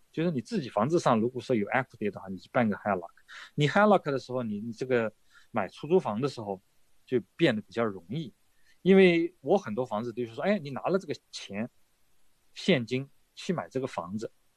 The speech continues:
买完了房子，因为你这样可以容易抢到这个房子嘛。尤其现在是，是这个卖方市场的话，你用现金买又，又能够很快成交的话，这个 seller 的那边就说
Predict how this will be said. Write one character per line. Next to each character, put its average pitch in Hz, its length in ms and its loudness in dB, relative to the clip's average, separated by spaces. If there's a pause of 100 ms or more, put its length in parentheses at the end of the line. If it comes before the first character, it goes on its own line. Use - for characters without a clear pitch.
(160)
买 147 260 6
完 107 180 6
了 220 80 8
房 107 280 -4
子， 147 100 -4
因 180 80 2
为 180 120 2
你 165 40 -4
这 175 120 -2
样 160 120 -2
可 - 60 -4
以 156 80 0
容 135 160 -2
易 175 60 -2
抢 - 280 -10
到 147 140 2
这 117 100 -6
个 107 80 -8
房 - 240 -18
子 110 120 -10
嘛。 98 100 -8
尤 101 160 -4
其 - 140 -10
现 143 180 -4
在 123 100 2
是， - 200 -8 (320)
是 - 160 -18
这 208 100 -14
个 208 80 -2
卖 170 300 2
方 127 260 2
市 120 240 -6
场 82 240 -14
的 90 80 -16
话， 98 180 0 (300)
你 107 140 0
用 135 140 2
现 120 260 0
金 123 120 2
买 117 200 -2
又， 107 240 -2
又 123 160 0
能 107 120 2
够 131 140 2
很 101 200 -4
快 123 200 0
成 107 300 -4
交 120 200 6
的 117 80 2
话， 104 160 -4 (520)
这 127 100 -4
个 104 260 0 (200)
seller 151 420 4
的 101 120 -8
那 104 140 -6
边 98 220 -10
就 104 140 -10
说 98 200 -8